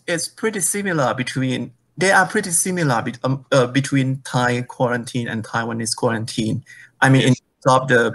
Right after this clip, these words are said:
Speaker 1: you know, universal rec-, regulation. Uh,
Speaker 2: Mm-mm.
Speaker 1: I think, I think,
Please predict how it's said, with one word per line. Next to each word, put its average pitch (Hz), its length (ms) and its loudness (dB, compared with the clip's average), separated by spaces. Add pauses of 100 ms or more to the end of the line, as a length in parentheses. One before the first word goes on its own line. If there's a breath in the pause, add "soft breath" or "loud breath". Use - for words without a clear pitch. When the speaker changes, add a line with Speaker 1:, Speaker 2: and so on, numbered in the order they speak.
(420)
Speaker 1:
you 131 100 -2
know, 120 340 0
universal 135 640 4
rec-, 123 380 0
regulation. 127 840 0 (440)
Uh, 120 200 2
Speaker 2:
Mm-mm. 147 120 -6 (240)
Speaker 1:
I 143 40 0
think, 156 400 2 (140)
I 143 140 4
think, 143 460 -2